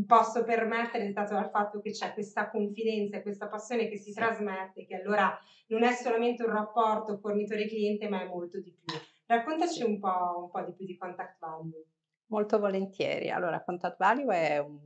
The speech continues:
Speaker 2: eh, gruppo di professionisti che lavorano, eh, nell'ambito delle tecnologie industriali, quindi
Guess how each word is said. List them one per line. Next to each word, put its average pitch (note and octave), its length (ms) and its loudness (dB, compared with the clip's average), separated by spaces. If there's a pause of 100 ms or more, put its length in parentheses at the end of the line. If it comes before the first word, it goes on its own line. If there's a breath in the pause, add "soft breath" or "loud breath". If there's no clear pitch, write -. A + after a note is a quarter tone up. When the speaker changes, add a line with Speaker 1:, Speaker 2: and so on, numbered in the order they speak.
Speaker 2:
eh, C#3+ 380 -8
gruppo G3+ 480 4
di E3 500 -4
professionisti D#3 1120 -2 (640 soft breath)
che D#3+ 200 4
lavorano, D#3 1000 4
eh, C#3 440 -12
nell'ambito D#3 640 2
delle D3 280 -2
tecnologie D3+ 1160 -4
industriali, D3+ 1040 -4
quindi D3+ 520 -8